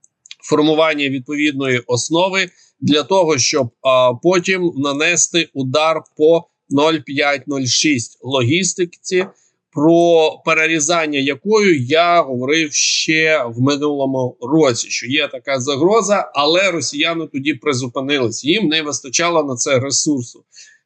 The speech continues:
Зараз, а, коли вони намагаються максимально використати все, що в них є, а, найближчий місяць, вони і зосередили те, що є, е,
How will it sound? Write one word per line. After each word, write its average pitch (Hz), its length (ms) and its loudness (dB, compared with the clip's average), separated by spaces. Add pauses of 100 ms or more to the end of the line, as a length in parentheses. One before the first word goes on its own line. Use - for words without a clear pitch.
Зараз, 190 600 0 (340)
а, 139 400 2
коли 170 440 2
вони 147 320 -2
намагаються 143 800 -2
максимально 160 800 0
використати 131 680 -6
все, 147 300 -2
що 131 180 -6
в 127 40 -4
них 127 280 -4
є, 139 360 -2 (360)
а, 127 260 -2
найближчий 151 680 2
місяць, 196 600 -2 (320)
вони 160 640 0 (320)
і 143 460 -4
зосередили 127 800 -2
те, 175 220 -2
що 165 280 -2
є, 120 340 0
е, - 100 -8